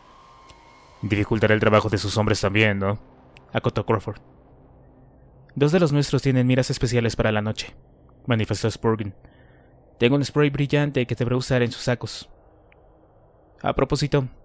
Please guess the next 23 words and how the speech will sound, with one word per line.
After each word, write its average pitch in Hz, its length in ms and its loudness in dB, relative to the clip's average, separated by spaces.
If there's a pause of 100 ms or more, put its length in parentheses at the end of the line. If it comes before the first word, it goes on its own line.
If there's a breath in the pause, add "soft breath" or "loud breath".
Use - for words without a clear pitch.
(240)
no 127 140 0
me 160 60 4
importa 165 340 2
si 123 240 -2
hace 139 340 0
o 110 80 -2
no 113 100 -4
mucho 127 260 -4
calor, 110 340 -2 (460 soft breath)
pero 113 120 2
tendrá 143 260 0
que 185 80 0
utilizar 156 340 -2
protección 143 420 -2
antibala 123 440 0
todas 147 460 0
y - 40 -20
cada 135 300 0
una 127 180 -2
de 107 100 -2
las 104 140 -2
veces. 110 460 -4 (600)
¿Entendido?". 117 500 0